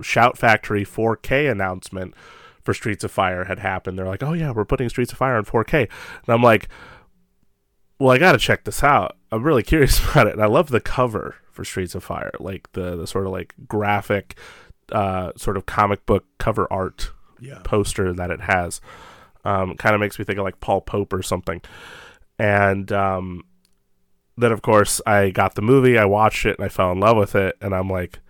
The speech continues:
Speaker 1: "I gotta show this to Joey. <laughs> I gotta show this to Joey. Joey's gotta see this." <laughs> And it took a second, but we finally got, like, the pairing for it, and we watch-,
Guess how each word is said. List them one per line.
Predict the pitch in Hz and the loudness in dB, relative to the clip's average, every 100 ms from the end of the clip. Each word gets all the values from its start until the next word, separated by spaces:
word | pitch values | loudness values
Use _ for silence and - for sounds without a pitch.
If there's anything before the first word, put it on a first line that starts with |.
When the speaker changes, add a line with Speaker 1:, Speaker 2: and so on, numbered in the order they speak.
| _ _ | _ _
Speaker 1:
"I | - | -10
gotta | 95 90 | -6 -2
show | - | 0
this | 87 - | 0 -2
to | |
Joey. | - 101 85 - - | 0 0 0 -8 -18
<laughs> | - - | -16 -2
I | - | 6
gotta | - | 8
show | 135 - | 10 10
this | 139 - | 10 6
to | - | 6
Joey. | 190 110 - - | 6 6 0 -2
Joey's | - - - | 2 2 2
gotta | - | -2
see | - 233 | 2 0
this." | 127 123 - - - 110 - - | 2 -2 -6 -10 -12 -12 2 6
<laughs> | - - 160 - - - 165 - 180 143 | 6 4 -4 -6 -12 -2 0 4 4 6
And | 226 147 117 - - - | 4 4 2 -4 -10 4
it | 139 | 4
took | - 180 | 6 6
a | 160 | 6
second, | 151 131 123 | 8 10 10
but | 120 120 113 | 8 6 2
we | - 123 | 2 4
finally | 131 135 127 | 8 8 8
got, | 123 120 117 - - - | 8 10 8 4 -14 0
like, | 117 - | 0 2
the | 110 | 2
pairing | - 120 123 107 | 6 8 6 4
for | - 101 | 4 4
it, | 98 | 4
and | |
we | 104 | 0
watch-, | 101 104 107 - | 4 6 4 2